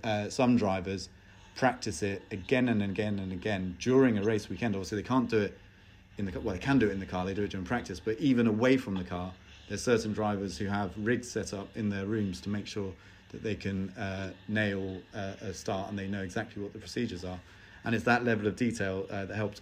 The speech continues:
No idea if Albon's one of those drivers, maybe he is, you know, I don't wanna talk him down in that regard. But, um, yeah, it's just, uh,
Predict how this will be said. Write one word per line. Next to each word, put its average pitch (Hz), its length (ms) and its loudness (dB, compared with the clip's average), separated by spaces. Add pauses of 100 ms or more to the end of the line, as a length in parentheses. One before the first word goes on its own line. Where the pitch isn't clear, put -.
No 131 240 8
idea 120 300 8
if 113 200 2
Albon's 107 340 0
one 104 100 0
of 104 40 0
those 98 100 -2
drivers, 107 380 -2
maybe 104 200 -2
he 104 100 0
is, 90 140 -4
you 104 100 -6
know, 90 80 -6
I 92 40 -8
don't 101 120 -6
wanna 92 120 -8
talk 95 180 -6
him 95 100 -8
down 95 260 -6 (500)
in 101 60 -2
that 107 140 0
regard. 92 320 -6 (100)
But, 107 200 0
um, 101 400 0 (100)
yeah, 104 240 4
it's 113 180 0
just, 113 300 0
uh, 104 380 2